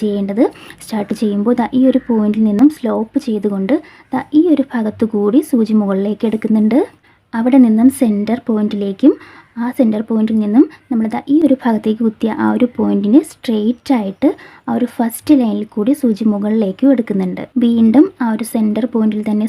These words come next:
സൂചി കുത്തുന്നുണ്ട്. അവിടെ നിന്നും ആ ഒരു സെന്ററിലുള്ള ലൈനിൽ കൂടി ഒരു നിശ്ചിത അകലത്തിൽ സൂചി വീണ്ടും മുകളിലേക്ക് എടുക്കുകയാണ്. ആ ഒരു വൈ ഷേപ്പ് വരുന്ന രീതിയിൽ സൂചി മുകളിലേക്ക് എടുക്കുന്നുണ്ട്. ഈ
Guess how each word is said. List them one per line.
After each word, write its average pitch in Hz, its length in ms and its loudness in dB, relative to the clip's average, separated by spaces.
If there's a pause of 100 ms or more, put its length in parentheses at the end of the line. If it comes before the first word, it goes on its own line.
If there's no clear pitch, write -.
സൂചി 214 300 -4
കുത്തുന്നുണ്ട്. 214 520 -2 (520)
അവിടെ 214 280 -4
നിന്നും 202 260 2 (300)
ആ 208 140 -4
ഒരു 233 120 -2 (360)
സെന്ററിലുള്ള 214 580 -4
ലൈനിൽ 202 240 -4 (120)
കൂടി 208 260 -2
ഒരു 214 140 -2
നിശ്ചിത 262 300 -2 (100)
അകലത്തിൽ 208 360 -4 (100)
സൂചി 208 240 -4 (120)
വീണ്ടും 190 340 0 (380)
മുകളിലേക്ക് 220 520 0
എടുക്കുകയാണ്. 185 420 -6 (120)
ആ 202 140 -6
ഒരു 208 180 -4
വൈ 202 120 -6 (180)
ഷേപ്പ് 233 340 0
വരുന്ന 202 220 -4 (100)
രീതിയിൽ 190 380 -6 (460)
സൂചി 214 300 -4
മുകളിലേക്ക് 202 520 -4
എടുക്കുന്നുണ്ട്. 214 520 -2 (420)
ഈ 294 40 6